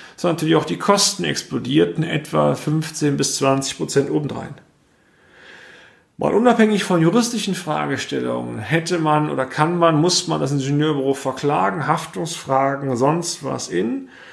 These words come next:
bewahrheitete sich jetzt unser Credo, nämlich: „Lasst die liquiden Mittel im Unternehmen, behalten sie als Sicherheitsreserve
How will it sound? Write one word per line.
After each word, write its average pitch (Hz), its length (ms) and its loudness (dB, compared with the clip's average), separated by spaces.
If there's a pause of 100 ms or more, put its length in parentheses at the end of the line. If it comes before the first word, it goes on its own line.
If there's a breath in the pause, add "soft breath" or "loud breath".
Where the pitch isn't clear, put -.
(280 loud breath)
bewahrheitete 170 680 4
sich 135 240 -4
jetzt 190 360 2
unser 156 380 2
Credo, 151 640 0 (500)
nämlich: 165 720 0 (380 loud breath)
„Lasst 175 380 2
die 185 40 -4
liquiden 170 540 0
Mittel 196 240 -2
im 156 120 0
Unternehmen, 139 720 2
behalten 156 360 2
sie 160 140 0
als 165 140 0
Sicherheitsreserve 165 1200 0